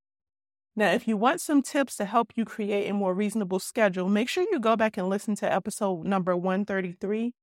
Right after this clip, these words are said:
It's the top tips you need to master work, work-life integration and digital calendars. And I'm gonna put a link to that in the show notes. Now, if you're a perfectionist in recovery like me,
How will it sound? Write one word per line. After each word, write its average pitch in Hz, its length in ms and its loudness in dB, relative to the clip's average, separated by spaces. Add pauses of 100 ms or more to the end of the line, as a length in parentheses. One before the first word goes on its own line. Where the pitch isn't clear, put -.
(320)
It's 208 180 -2
the 185 120 -6
top - 440 2
tips - 340 -4
you 262 100 -2
need 214 360 -2
to 202 120 -6
master 190 460 -2
work, 202 240 2 (180)
work-life 190 1120 -2
integration 208 680 -2 (560)
and 277 400 0 (120)
digital 220 420 -2 (220)
calendars. 180 520 -2
And 190 60 -4
I'm 202 80 -2
gonna 247 180 0
put 233 140 -4
a 214 80 2
link 208 260 -2
to - 140 -8
that 175 200 -2
in 190 120 -4
the 190 60 -8
show 180 240 -2
notes. - 420 -12 (1500)
Now, 226 120 0
if 220 220 -2
you're 233 240 2
a 202 200 0
perfectionist 226 680 -4
in 240 80 0
recovery 233 500 0
like 233 220 -2
me, 208 280 -4